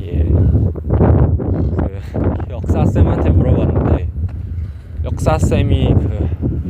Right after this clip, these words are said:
흔쾌하게 도와주시겠다고는 하시더라고요. 근데 자기도 첫 번째, 이제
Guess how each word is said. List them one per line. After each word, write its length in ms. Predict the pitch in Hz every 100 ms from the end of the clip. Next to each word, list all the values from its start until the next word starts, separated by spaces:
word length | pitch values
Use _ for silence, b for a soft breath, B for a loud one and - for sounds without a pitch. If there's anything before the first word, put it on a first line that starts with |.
| - - - - - -
흔쾌하게 600 | - - 175 165 165 -
도와주시겠다고는 960 | - 143 160 - - 143 - 127 - -
하시더라고요. 500 | - - - - -
근데 360 | - - 101 98
자기도 640 | - - 127 123 - - -
첫 220 | - -
번째, 560 | 185 190 - 123 127 120 - - - - - - - - - - -
이제 280 | - -